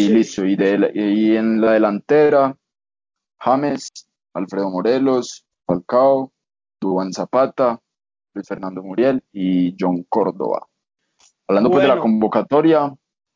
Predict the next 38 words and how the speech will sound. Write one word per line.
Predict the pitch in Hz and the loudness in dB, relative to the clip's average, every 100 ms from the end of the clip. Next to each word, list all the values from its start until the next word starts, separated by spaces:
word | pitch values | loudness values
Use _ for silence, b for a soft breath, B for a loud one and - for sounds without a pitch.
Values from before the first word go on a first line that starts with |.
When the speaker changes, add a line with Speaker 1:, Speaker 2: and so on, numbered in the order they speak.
| _ | _
Speaker 2:
en | 107 | -4
mi | 113 | -4
opinión, | 117 131 160 151 - _ _ - | -4 -2 -2 -2 -8 _ _ -14
en | 104 - | -14 -8
términos | 110 131 123 | -4 0 0
generales, | 113 107 127 139 135 123 - _ | -2 0 0 0 -2 -6 -12 _
bien. | - 92 80 _ _ _ _ _ _ _ _ - | -4 -4 -4 _ _ _ _ _ _ _ _ 0
Eh, | 107 107 - - | 2 2 -2 -2
eh, | 107 104 104 101 104 95 | 2 4 4 4 2 0
pues, | 113 95 - | -2 -4 -8
obviamente | 95 104 117 120 127 | -6 -2 -2 -2 -2
hay, | 117 117 117 | -2 0 -2
hay | 101 98 95 | -2 -4 -6
casos, | - 117 113 - | -2 -2 -2 -4
pues, | 113 | -4
en, | 113 110 98 | -4 -6 -10
en | 101 95 | -16 -14
los | 90 | -14
que | - | -12
uno, | 95 95 107 107 107 101 - _ _ _ - | -10 -6 -4 -2 -2 -4 -12 _ _ _ -2
eh, | 95 87 | 0 0
incluiría, | 101 101 95 95 98 | -4 -2 0 2 0
pues, | 101 104 | 0 -4
como | - 98 | -4 -4
otro | 90 101 | -4 -4
jugador, | 98 92 82 87 98 110 104 98 | -4 0 2 2 2 2 2 -2
digamos, | 98 95 95 104 - _ _ - | -4 -2 -4 -8 -12 _ _ -4
eh, | 104 | 0
lo | |
mencionaba | 104 101 101 110 | 0 -2 -2 -2
al | 113 | -2
principio, | 110 98 131 131 101 | -4 -2 0 0 -2
es | 92 | -8
curioso | - 120 120 123 113 110 117 | -4 0 2 2 0 -2 -4
que | 110 | -4
llame | 98 95 104 107 107 - | -2 -2 -4 -4 -4 -4
cuatro | 123 117 113 | -2 -2 0
arqueros. | 120 - 139 139 131 123 - | -4 -2 0 2 0 -4 -10